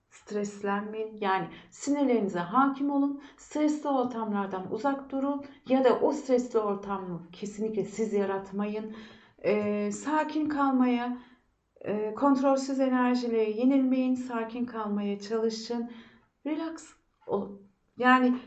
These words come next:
gerçekten güneş kartı ve değnek ası çok güzel çünkü. Sadece size sağlık açısından uyarı bu yönde. Onun dışında böyle tersten gidelim bu sefer.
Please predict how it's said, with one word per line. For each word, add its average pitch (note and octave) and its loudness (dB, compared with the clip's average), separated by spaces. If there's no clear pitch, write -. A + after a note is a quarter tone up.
gerçekten D#4 2
güneş C#4+ 2
kartı B3+ 0
ve B3 0
değnek A#3+ 0
ası A3 -4
çok G#3+ -8
güzel G3 -4
çünkü. G3+ -10
Sadece C#4+ 2
size B3 2
sağlık A#3+ -2
açısından G#3 -6
uyarı A#3 0
bu G#3+ -2
yönde. F3 -2
Onun E4+ 6
dışında A#3+ 0
böyle C4+ 0
tersten C4 -2
gidelim E3 -6
bu - -16
sefer. - -10